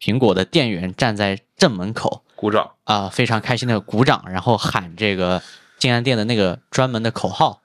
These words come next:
Speaker 2: 嗯。
Speaker 1: 哎，有，有一个上下对称的，好像我具体我忘了，
Speaker 2: 就
Speaker 1: 你还记得吗？
Speaker 2: Apple 上海，Apple 静安。
Speaker 1: 呃，不是，它还有一个花开花谢什么什么，
Speaker 2: 嗯。
Speaker 1: 有一个对仗的句子哈，
Speaker 2: 那，
Speaker 1: 那个
Speaker 2: 那个忘了。
Speaker 1: 啊，具体我也忘了啊，
Speaker 2: 嗯。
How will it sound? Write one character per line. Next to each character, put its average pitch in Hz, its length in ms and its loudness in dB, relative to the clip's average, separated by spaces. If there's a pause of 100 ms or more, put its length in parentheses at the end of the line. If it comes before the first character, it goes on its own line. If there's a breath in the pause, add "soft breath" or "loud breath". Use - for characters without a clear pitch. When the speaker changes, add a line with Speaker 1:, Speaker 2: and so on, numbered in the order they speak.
Speaker 2:
嗯。 98 180 -4
Speaker 1:
哎， - 220 -2
有， 104 180 2
有 95 140 4
一 92 80 2
个 107 400 2
上 117 240 -2
下 117 120 0
对 117 140 -2
称 135 180 -2
的， 90 80 -2
好 95 100 0
像 107 100 4
我 101 100 4
具 120 140 2
体 101 80 -2
我 85 140 2
忘 113 180 4
了， 165 80 2
Speaker 2:
就 101 40 -8
Speaker 1:
你 95 60 0
还 101 80 2
记 127 120 0
得 123 120 2
吗？ - 0 -
Speaker 2:
Apple 110 80 0
上 85 160 0
海， 104 60 0
Apple 123 240 -4
静 120 200 -4
安。 107 240 0 (200)
Speaker 1:
呃， 127 140 4
不 131 160 -2
是， 131 220 2
它 147 100 0
还 131 140 0
有 123 80 -2
一 110 100 -2
个 113 140 -4
花 151 240 2
开 160 200 0
花 151 600 4 (560)
谢 147 260 4
什 95 160 -2
么 90 140 -4
什 95 100 -6
么， 92 280 0
Speaker 2:
嗯。 113 40 -6
Speaker 1:
有 107 140 -2
一 98 40 -4
个 123 120 4
对 139 220 2
仗 151 160 2
的 113 80 0
句 180 180 2
子 104 100 2
哈， 98 180 -2
Speaker 2:
那， 120 40 -2
Speaker 1:
那 120 60 0
个 120 80 -2
Speaker 2:
那 143 40 -2
个 113 120 0
忘 110 200 2
了。 - 80 -20 (140)
Speaker 1:
啊， 107 160 2
具 220 160 4
体 120 140 2
我 101 180 6
也 131 80 6
忘 127 220 4
了 92 60 -4
啊， 87 180 -4
Speaker 2:
嗯。 90 100 -14